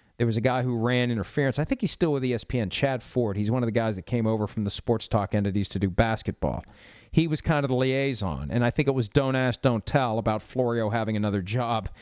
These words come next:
that he would go to at about ten A M every day once he finished his sports talk duties. I did that, or whatever it was. It was E S P N Insider's N F L Rumor Mill.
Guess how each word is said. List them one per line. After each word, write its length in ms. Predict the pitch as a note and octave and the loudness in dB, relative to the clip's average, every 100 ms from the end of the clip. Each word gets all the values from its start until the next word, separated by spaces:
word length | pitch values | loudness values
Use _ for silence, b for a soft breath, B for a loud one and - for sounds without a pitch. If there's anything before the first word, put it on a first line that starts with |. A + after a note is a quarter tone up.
| B - | B 0
that 120 | C3 | 0
he 120 | D#3 | 0
would 180 | C3+ A2+ | -2 -2
go 240 | - D3+ | 0 0
to 360 | - - B2 A2 B B B B B | 0 0 2 0 B B B B B
at 100 | C3 | 0
about 260 | B2+ A2+ - | 0 -2 0
ten 180 | D#3 C3+ | 2 2
A 180 | B2+ | 2
M 140 | C3+ C#3 | 2 0
every 240 | A2+ A2 | 0 0
day 340 | G#2 G#2 G#2 - b b | 2 0 -2 -6 b b
once 220 | C3 B2 | -2 0
he 80 | B2+ | -2
finished 400 | - C3 B2 - | 0 0 0 0
his 140 | G2+ | -4
sports 340 | - C#3+ C#3 - | 0 2 0 2
talk 300 | A2+ F2 - | 0 0 0
duties. 320 | G#2+ G#2 A2+ | 2 2 0
I 60 | G#2 | 0
did 240 | B2+ A2+ | 0 0
that, 220 | G#2+ G2+ | -2 -2
or 120 | C3 | -2
whatever 340 | A2+ A#2 G#2+ G2 | 0 0 -2 -4
it 60 | |
was. 260 | F2 F2+ G2 | -6 -8 -6
It 60 | G#2 | -4
was 120 | A#2 | -2
E 80 | C#3 | -2
S 100 | - | -2
P 160 | C3 | 0
N 80 | A#2 | 0
Insider's 520 | A#2 - G#2+ G#2 G2 | 0 0 0 0 -2
N 160 | - A#2+ | -2 -4
F 160 | G#2+ | 0
L 140 | A2+ G2 | 0 0
Rumor 280 | G#2+ A#2 F#2+ | 0 0 0
Mill. 300 | F#2 D#2+ | 0 0